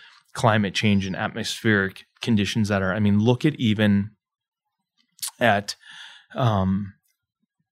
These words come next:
currents and temperatures of the ocean. And I see this even on a small scale. Uh, my director of photography, William Altman, is, um,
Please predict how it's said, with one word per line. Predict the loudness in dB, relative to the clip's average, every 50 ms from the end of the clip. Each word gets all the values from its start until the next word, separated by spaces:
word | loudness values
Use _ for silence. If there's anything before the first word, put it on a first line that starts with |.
| _ _ _ _ _
currents | -4 0 2 4 4 4 4 2 0 -2 -2 -6 _ _ _ _ _ _ _ _
and | 2 4 4 4 4 2 2
temperatures | 0 0 0 0 0 0 0 2 2
of | 0 0
the | 0 2 2
ocean. | 2 2 0 -2 -6 -8 -10 -12 -16 -20 -20 -20 -20 -20 -20 -12 -6
And | 0 2 2 2 2 2
I | 0 0
see | 0 2 4 6 6 6
this | 6 6 4 2
even | 2 2 4 4 4
on | 4 4 4
a | 2
small | 0 0 0 2 4 4 4 4 2
scale. | 0 -2 0 2 2 4 4 2 0 -2 -6 -10 _ _
Uh, | -8 -6 -4 -4 -4 -4 -4 -6 -6 -6 -8 -8 -10 -12 _ _
my | 0 2 4 4 6 4 4 4
director | 4 4 4 4 2 2 -2 -4 -4
of | -4 -6
photography, | -10 -12 -6 -2 0 2 2 0 0 0 -2
William | 0 4 4 6 6 6 6
Altman, | 6 4 4 2 2 2 0 0
is, | 0 2 2 2 2 0 -2 -6 -8 _ -8
um, | -8 -6 -6 -6 -8 -8 -10 -12